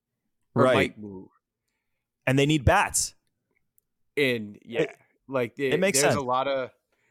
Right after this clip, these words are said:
Speaker 1: there's a lot of team, and, like, it's, they're, they run the market if they can get Paxton, because if they want major league talent, there's plenty of teams out there who have either prospects who are M L B ready or M L B ready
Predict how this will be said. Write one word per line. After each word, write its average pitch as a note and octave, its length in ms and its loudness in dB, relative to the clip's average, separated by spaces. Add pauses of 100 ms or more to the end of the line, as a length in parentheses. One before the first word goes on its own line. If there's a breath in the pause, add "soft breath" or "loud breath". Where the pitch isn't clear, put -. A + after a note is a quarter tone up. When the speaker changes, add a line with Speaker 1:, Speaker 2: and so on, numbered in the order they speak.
(300)
Speaker 1:
there's D#3 180 0
a D3 60 0
lot D3 220 2
of E3 80 -8
team, D3 260 -8
and, C#3+ 160 -8
like, B2 200 -4 (240)
it's, C#3 180 -6 (560)
they're, C#3+ 880 -2 (100)
they C3 240 -2
run C#3 240 -2
the A#2+ 60 -4
market G#2 460 -8
if - 180 -12
they A2+ 160 -6
can A2 100 -16
get G#2 180 -12
Paxton, - 460 -14 (560)
because A#2 480 -4
if A2+ 140 -14
they B2 160 -4
want C3 340 -2
major C#3 320 -4
league D#3+ 180 -8
talent, E3+ 440 -6 (680)
there's A2 220 -8
plenty A#2 480 -8
of B2+ 80 -8
teams C3+ 280 -10
out B2+ 200 -4
there C3+ 240 -4
who A#2+ 160 -10
have A2 360 -8 (240)
either A2 460 -6 (180)
prospects C3+ 560 -4
who B2+ 160 -8
are A2 200 -2
M A#2+ 100 -8
L B2+ 100 -6
B A#2 120 -10
ready C#3 300 -6
or B2 220 -6
M B2 100 -10
L B2 80 -8
B A#2+ 100 -12
ready A#2 240 -10